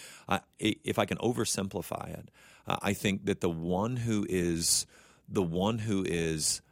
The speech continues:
against guns, uh, in, in, or stricter gun control, let me put it that way. The one is for, who is for stricter gun control is saying, "I want the government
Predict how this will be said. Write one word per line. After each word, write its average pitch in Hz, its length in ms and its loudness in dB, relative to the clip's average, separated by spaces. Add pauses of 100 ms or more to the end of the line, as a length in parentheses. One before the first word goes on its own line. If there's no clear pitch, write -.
(180)
against 85 800 -4
guns, 80 640 -4 (520)
uh, 87 220 4 (120)
in, 101 260 0 (180)
in, 104 260 -2
or 101 160 4
stricter 156 360 0
gun 92 300 0
control, 78 360 -6
let 92 80 0
me 110 60 0
put 104 140 0
it 85 80 -2
that 82 140 -2
way. 82 100 -6
The 95 120 0
one 113 180 4
is 107 80 0
for, 98 180 -2 (180)
who 104 220 0
is 98 220 2
for 95 140 -6
stricter - 420 -4
gun 90 260 0
control 87 320 -2
is 80 80 0
saying, 85 220 0 (280)
"I 101 140 4
want 120 240 2
the 107 60 0
government 87 720 0